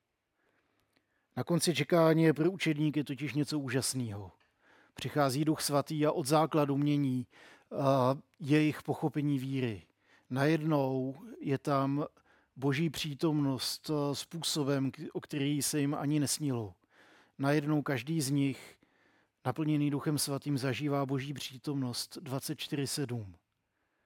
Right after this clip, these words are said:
Najednou každý z nich, když volá k Bohu, když se modlí, tak není závislý na místě a čase, kdy se může setkat s Ježíšem, není závislý na, eh,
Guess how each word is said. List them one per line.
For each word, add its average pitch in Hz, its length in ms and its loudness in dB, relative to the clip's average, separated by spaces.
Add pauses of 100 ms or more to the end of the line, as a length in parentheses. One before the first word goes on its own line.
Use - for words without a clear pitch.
(460)
Najednou 147 300 0
každý 143 360 -4
z 120 80 -6
nich, 131 500 -4 (380)
když - 560 -4 (640)
volá 143 340 2
k 139 60 -4
Bohu, 135 240 -2
když 131 200 -4
se 165 120 0
modlí, 135 520 -2 (360)
tak 135 160 -2
není 151 260 4
závislý 147 540 2
na 139 100 0
místě 151 440 0
a 147 140 -2
čase, 151 380 0
kdy 139 140 -2
se 151 120 -2
může 139 260 0
setkat 139 400 -4
s 120 40 -4
Ježíšem, 127 680 -4 (360)
není 135 200 0
závislý 143 640 0
na, 135 480 2 (320)
eh, 143 280 4